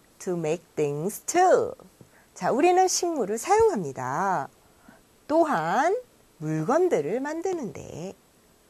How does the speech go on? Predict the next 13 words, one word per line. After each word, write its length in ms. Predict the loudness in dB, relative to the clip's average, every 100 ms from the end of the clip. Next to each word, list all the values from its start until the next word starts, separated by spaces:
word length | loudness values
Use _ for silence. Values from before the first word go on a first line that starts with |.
| _ _ _ _ _ _ -20 _ _ -4
Do 100 | 0
you 280 | 4 4 8
like 320 | 10 8 4 _ _ _ -16 -6
the 160 | -6 -4
taste 520 | 2 2 2 -2 -2
of 180 | -2 -2
mint? 500 | 0 2 2 -2 -8 _ _ -18
자, 140 | -14
당신은 640 | -8 -6 2 4 4 2 -2
좋아하나요? 760 | 6 10 10 8 0 2 2 -2 _ _ _ _ -6
Mint. 540 | 2 4 2 -4 -14 -16
자, 140 | -14 -12
박하죠. 1000 | -12 -12 -4 -4 -2 -4 0 2 0